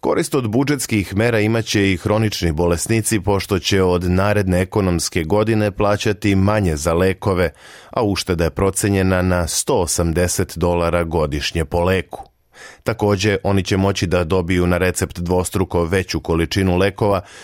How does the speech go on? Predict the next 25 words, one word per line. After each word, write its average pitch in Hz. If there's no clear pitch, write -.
što -
će 147
smanjiti 120
broj 104
odlazaka 101
kod 95
lekara 104
za 80
pacijente 90
sa 90
stabilnim 82
stanjem 87
hroničnih 82
oboljenja. 90
Ovo 104
bi 90
trebalo 92
dodatno 95
da 90
rastereti 87
pritisak 87
na 87
ordinacije 85
opšte 80
prakse. 85